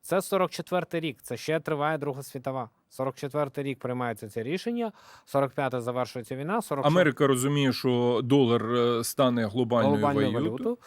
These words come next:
Speaker 1: Так, і треба для інституційної змін,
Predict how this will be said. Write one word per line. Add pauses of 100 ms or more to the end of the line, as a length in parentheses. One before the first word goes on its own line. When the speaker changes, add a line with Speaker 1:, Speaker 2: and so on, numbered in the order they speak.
(200)
Speaker 1:
Так, (160)
і
треба
для
інституційної
змін,